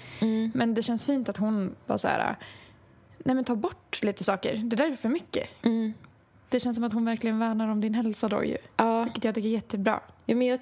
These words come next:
Speaker 1: det var väldigt skönt att höra. Jag
Speaker 2: Mm.
Speaker 1: kan tycka typ att, nej, men det, man,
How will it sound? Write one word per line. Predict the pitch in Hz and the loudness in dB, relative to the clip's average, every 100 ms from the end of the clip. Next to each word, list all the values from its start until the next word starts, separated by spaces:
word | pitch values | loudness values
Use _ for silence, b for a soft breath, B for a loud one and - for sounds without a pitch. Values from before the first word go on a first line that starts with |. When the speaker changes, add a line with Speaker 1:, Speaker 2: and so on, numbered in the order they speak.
| - | -2
Speaker 1:
det | 208 | 0
var | 240 247 | 2 2
väldigt | 247 226 | 0 0
skönt | - 226 220 | 0 0 2
att | 220 | 2
höra. | 233 226 | 2 2
Jag | 220 220 - | 0 -2 -4
Speaker 2:
Mm. | 262 240 | -2 0
Speaker 1:
kan | 240 240 | 0 0
tycka | 262 - | -2 -2
typ | 220 208 196 | 0 -2 0
att, | 196 - - - - B B B B B B _ _ | -2 -2 -10 -12 -14 B B B B B B _ _
nej, | 220 | 0
men | 254 | 0
det, | 254 339 262 - - - | 0 -2 -4 -6 -6 -4
man, | 220 247 294 311 294 | -2 0 0 0 -2